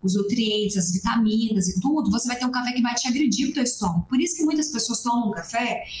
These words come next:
e ficam assim, "Ai, meu Deus, tô com azia, tô com dor no estômago", não sei o quê.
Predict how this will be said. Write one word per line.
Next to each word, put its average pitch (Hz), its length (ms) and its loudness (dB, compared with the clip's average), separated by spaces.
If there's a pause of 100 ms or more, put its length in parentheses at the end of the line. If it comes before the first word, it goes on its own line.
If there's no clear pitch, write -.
(120)
e 233 80 2
ficam 254 120 0
assim, 262 220 0
"Ai, 294 80 0
meu 294 80 0
Deus, 262 160 0
tô 262 100 -4
com 269 80 0
azia, 254 320 2
tô 254 100 -4
com 240 60 -6
dor 247 120 0
no 254 60 6
estômago", 247 240 2
não 247 40 0
sei 254 140 0
o 254 40 0
quê. 180 240 -4